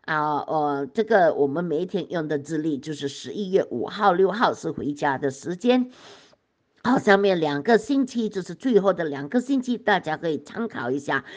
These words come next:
我们用的日历，十一月五号、六号也是华人的十月初一、初二。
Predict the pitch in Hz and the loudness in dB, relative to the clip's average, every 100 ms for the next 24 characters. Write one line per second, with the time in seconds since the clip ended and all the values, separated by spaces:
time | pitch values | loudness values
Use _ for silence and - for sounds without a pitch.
0 | - - 156 151 170 196 202 208 214 190 | -16 0 4 6 8 6 6 4 2 0
1 | 247 254 247 190 - 123 233 233 220 151 | 0 0 2 0 -4 -8 -4 0 0 0
2 | 127 170 202 185 202 196 233 185 123 131 | -4 0 2 6 6 4 2 0 0 -4
3 | 196 143 151 196 190 196 214 214 185 - | -4 -2 0 2 2 0 0 4 2 2
4 | - 147 165 220 185 - - - 247 254 | -12 -10 0 4 4 2 -8 -2 -2 0
5 | 240 - 214 214 208 | -4 -2 0 4 4